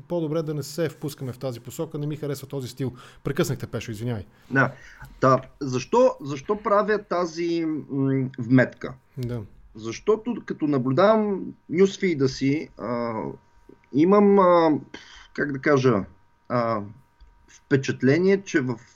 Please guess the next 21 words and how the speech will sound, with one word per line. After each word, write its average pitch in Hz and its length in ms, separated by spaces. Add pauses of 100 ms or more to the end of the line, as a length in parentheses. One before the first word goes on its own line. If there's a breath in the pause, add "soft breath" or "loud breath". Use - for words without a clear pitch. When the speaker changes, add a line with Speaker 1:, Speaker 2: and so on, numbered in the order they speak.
(200)
Speaker 2:
България 127 840 (400)
обществото, 139 920
активните 165 600
хора 190 380 (540 soft breath)
въобще 127 600
не 220 180
разбират 180 520
какво 160 440
е 196 100
това 160 400
Н 160 260 (120)
П, 139 300
какво 143 340
е 156 40
това 143 300 (180)
П 135 280
С, 131 120
какво 131 380
е 151 40
това 139 440
алде, 131 680